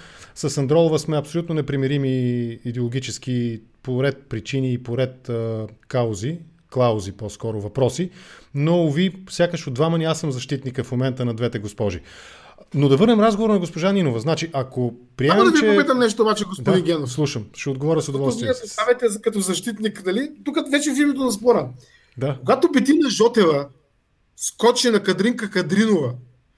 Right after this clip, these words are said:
Speaker 2: и й
Speaker 1: Да.
Speaker 2: каза: „Ти да мълчиш за мене“, защитихте ли Кадринка Кадринова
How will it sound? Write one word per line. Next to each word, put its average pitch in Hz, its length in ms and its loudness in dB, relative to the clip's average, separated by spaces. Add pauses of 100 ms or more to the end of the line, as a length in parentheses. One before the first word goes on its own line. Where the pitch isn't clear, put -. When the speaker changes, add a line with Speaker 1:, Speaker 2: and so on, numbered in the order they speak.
(120)
Speaker 2:
и 196 60 2
й 202 100 4
Speaker 1:
Да. 127 80 0
Speaker 2:
каза: 220 280 2
„Ти 226 120 -2
да 254 140 4
мълчиш 208 480 2
за 175 180 0
мене“, 170 400 2 (600)
защитихте 185 580 -2
ли 392 160 4
Кадринка 339 400 2
Кадринова 302 580 2